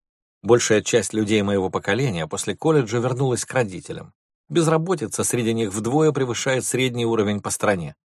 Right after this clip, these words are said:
Исследование Мичиганского университета две тысячи одиннадцатого года показало, многие выпускники даже не пытаются научиться водить машину. Они говорят:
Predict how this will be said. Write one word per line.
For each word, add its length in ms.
Исследование 640
Мичиганского 680
университета 680
две 200
тысячи 400
одиннадцатого 640
года 280
показало, 640
многие 440
выпускники 640
даже 320
не 120
пытаются 600
научиться 640
водить 420
машину. 540
Они 200
говорят: 480